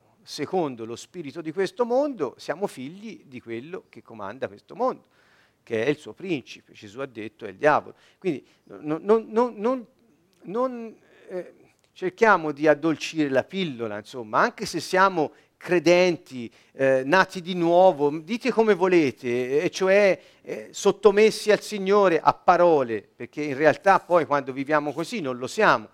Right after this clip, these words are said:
E il punto è questo. Come possiamo usare l'inganno verso gli altri per poter avere ciò di cui abbiamo bisogno?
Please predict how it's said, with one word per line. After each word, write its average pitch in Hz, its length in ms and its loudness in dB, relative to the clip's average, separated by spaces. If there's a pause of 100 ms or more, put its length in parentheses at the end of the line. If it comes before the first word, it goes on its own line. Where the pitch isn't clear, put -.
(500)
E - 140 -8
il 277 180 -6
punto 311 420 2
è 123 80 -6
questo. 185 600 0 (600)
Come 311 220 0
possiamo 208 760 2
usare 208 400 4
l'inganno 180 1000 0
verso 147 380 0
gli 151 120 -4
altri 127 480 0
per 156 180 -10
poter 160 260 -6
avere 156 300 0
ciò 156 200 -6
di 135 120 -16
cui 147 180 -6
abbiamo 127 300 -2
bisogno? 214 560 -18